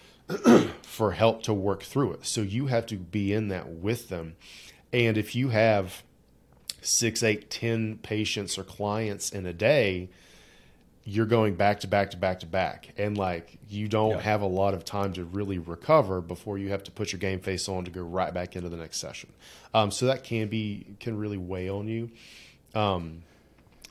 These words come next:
Speaker 1: the, the type of work I was doing, like I said, at this point was primarily addiction treatment, so, or substance use disorder treatment,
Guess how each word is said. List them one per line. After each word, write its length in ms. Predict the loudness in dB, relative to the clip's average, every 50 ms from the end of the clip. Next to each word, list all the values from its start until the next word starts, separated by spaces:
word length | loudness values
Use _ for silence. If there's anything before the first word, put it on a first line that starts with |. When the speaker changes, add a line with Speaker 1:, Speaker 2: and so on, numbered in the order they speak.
| _ -12
Speaker 1:
the, 200 | -2 -2 -2 -2
the 240 | -2 -4 -4 -4 -4
type 300 | -2 0 -2 0 0 -2
of 120 | -2 -2
work 220 | 0 -2 -2 -4 -6 -2
I 160 | 0 0 0
was 220 | 2 0 -2 -4 -4
doing, 420 | -2 -2 -2 -2 -2 -4 -6 -10 -12 -18 -20 -20 -20 -20 -20 -20 -20 -20 -20 -20 -20 -20 -20 _ _ _ _ _ -2
like 120 | 0 0
I 20 | 0
said, 220 | 0 -2 -2 -2
at 160 | -2 -4 -2 0
this 140 | -2 -2
point 220 | -2 -2 -4 -2 -2
was 220 | -2 -4 -4 -6
primarily 560 | -6 -4 -2 0 2 2 2 2 0 0 -2
addiction 480 | -2 -2 -2 -4 -4 -4 -4 -6 -6 -6
treatment, 500 | -8 -6 -6 -6 -6 -6 -8 -10 -10 -12 -14 -18 -20 -16 -12
so, 300 | -10 -6 -4 -2 -2 -2
or 100 | -2 -2
substance 480 | -4 -2 -2 -2 -4 -4 -6 -8 -8
use 320 | -8 -8 -8 -8 -8 -10 -10
disorder 460 | -10 -10 -10 -8 -8 -8 -10 -10 -10
treatment, 460 | -10 -8 -8 -8 -8 -8 -12 -14 -14